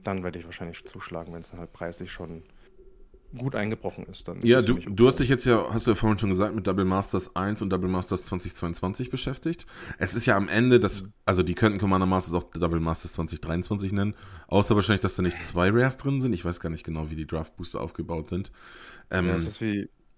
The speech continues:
Speaker 1: wie im
Speaker 2: es
Speaker 1: anderen, glaub ich, auch, ja.
Speaker 2: es ist halt wirklich eine Mischung aus Double Masters eins und zwei gefühlt so. Und,
Speaker 1: Ja.
Speaker 2: oder hauptsächlich Double Masters eins fast schon. Es ist Double Masters eins, zwei Punkt null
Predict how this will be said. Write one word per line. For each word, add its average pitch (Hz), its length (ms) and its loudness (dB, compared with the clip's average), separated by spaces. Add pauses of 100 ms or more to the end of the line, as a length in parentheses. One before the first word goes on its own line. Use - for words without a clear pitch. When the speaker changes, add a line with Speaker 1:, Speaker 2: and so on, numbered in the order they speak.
(280)
Speaker 1:
wie - 60 -6
im 101 60 -4
Speaker 2:
es 101 80 -4
Speaker 1:
anderen, 104 240 -6
glaub 95 220 -8
ich, - 180 -14 (180)
auch, 92 300 -10
ja. 92 160 -10 (140)
Speaker 2:
es 98 140 -2
ist 113 120 2
halt 101 120 4
wirklich 104 200 4
eine 104 80 4
Mischung 107 320 4
aus 92 100 2
Double 92 200 0
Masters 90 280 -2
eins 82 220 -6
und 80 160 -8
zwei 80 300 -4
gefühlt 80 440 -6
so. 78 300 -6 (680)
Und, 90 260 0
Speaker 1:
Ja. 95 280 -4 (140)
Speaker 2:
oder 101 180 8
hauptsächlich 113 320 4
Double 101 220 4
Masters 95 300 0
eins 101 280 0
fast - 240 -4
schon. 80 220 -8 (180)
Es 104 140 -6
ist 107 160 -4
Double 147 160 2
Masters 131 560 0
eins, 135 400 -2
zwei 110 260 0
Punkt 104 320 -2
null 87 380 2